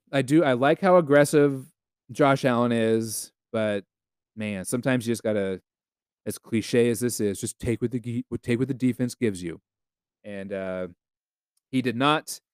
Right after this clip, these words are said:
Kansas City moves on. Uh, Kansas City at, at Baltimore. Hey, I'm taking Kansas City. I know Baltimore is loaded on both sides of the ball,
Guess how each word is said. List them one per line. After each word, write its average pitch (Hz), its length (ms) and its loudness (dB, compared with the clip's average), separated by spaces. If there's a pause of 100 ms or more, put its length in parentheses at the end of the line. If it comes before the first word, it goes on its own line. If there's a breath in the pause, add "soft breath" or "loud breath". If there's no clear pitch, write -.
(180)
Kansas 131 240 -2
City 156 220 2
moves 147 260 0
on. 165 440 2 (440)
Uh, 131 280 0 (140)
Kansas 170 360 0
City 170 360 6 (120)
at, 139 240 2 (220)
at 165 260 2
Baltimore. 180 760 4 (360)
Hey, 117 300 0 (600)
I'm 156 120 2
taking 156 280 4
Kansas 120 340 -2
City. 101 400 -2 (220)
I 135 100 2
know 170 140 6
Baltimore 139 540 4
is 104 100 -2
loaded 120 600 -2 (280)
on 107 160 -6
both 117 240 0
sides 117 320 -2
of 117 80 -10
the 113 60 -8
ball, 117 460 0